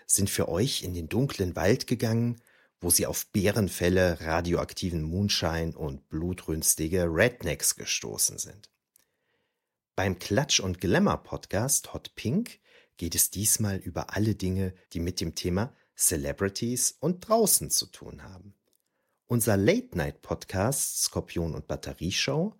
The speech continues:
bespricht den Baywatch-Film von zweitausendsiebzehn. Der Laber-Podcast bei Gin und Kerzenschein thematisiert die Netflix Survival-Reality-Show Outlast.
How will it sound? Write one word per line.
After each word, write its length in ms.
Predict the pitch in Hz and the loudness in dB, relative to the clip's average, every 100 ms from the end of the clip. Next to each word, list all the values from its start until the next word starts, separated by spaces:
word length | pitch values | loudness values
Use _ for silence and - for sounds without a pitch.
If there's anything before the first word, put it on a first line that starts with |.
| _ _ _ | _ _ _
bespricht 520 | 85 - - 76 - | 0 0 0 -4 -2
den 180 | 73 71 | -4 0
Baywatch-Film 800 | 78 117 131 127 - 101 101 101 | 4 4 2 0 0 2 0 -2
von 180 | - | -6
zweitausendsiebzehn. 1300 | 69 - 64 - - - - 123 - 123 131 147 - _ - - _ _ | -4 -4 -4 -4 -6 -4 -2 -2 2 2 2 0 -4 _ -20 -20 _ _
Der 120 | 82 78 | 2 2
Laber-Podcast 1000 | 82 101 95 - 87 - - 82 - - | 2 2 2 2 -2 -2 -2 2 2 0
bei 100 | 76 | -4
Gin 280 | - 85 76 | -2 -2 -2
und 160 | 69 | -8
Kerzenschein 920 | - 143 - - - - 73 101 - - - _ | -2 -2 0 -2 -2 -2 0 0 -2 -8 -20 _
thematisiert 720 | - 76 76 - 80 87 80 - | -6 -4 -2 0 2 2 0 -2
die 80 | |
Netflix 640 | 76 82 - - 76 - - | -4 -4 -6 -8 -4 2 2
Survival-Reality-Show 1500 | 73 76 85 110 98 90 82 76 80 98 - - - 78 - | 2 0 2 2 0 -2 -2 0 0 -2 -4 -4 -2 -2 -4
Outlast. 840 | - 147 175 - 69 101 196 - | 0 0 0 -6 -4 -2 -2 -4